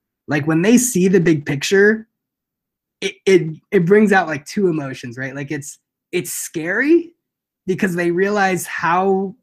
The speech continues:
many different things are involved in getting, like, an application actually running. But it's also, like, it, it gives them a lot of confidence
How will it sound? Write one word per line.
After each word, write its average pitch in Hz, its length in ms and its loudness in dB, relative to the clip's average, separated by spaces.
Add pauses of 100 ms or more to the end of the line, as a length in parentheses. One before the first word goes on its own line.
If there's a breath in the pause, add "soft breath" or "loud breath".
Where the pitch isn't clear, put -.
(160)
many 175 500 -2
different 156 540 -6
things 156 640 -6
are 147 200 -6
involved 139 800 -4 (800)
in 151 180 -2
getting, 151 640 -2 (220)
like, 147 200 0
an 135 80 -4
application 139 800 -2
actually 131 520 -2
running. 131 520 -2 (1200)
But 170 220 2
it's 175 200 2
also, 220 360 6
like, 151 380 2
it, 160 180 -8
it 180 120 2
gives 240 180 2
them 240 120 0
a 170 60 -2
lot 160 220 0
of - 100 -10
confidence 110 760 -8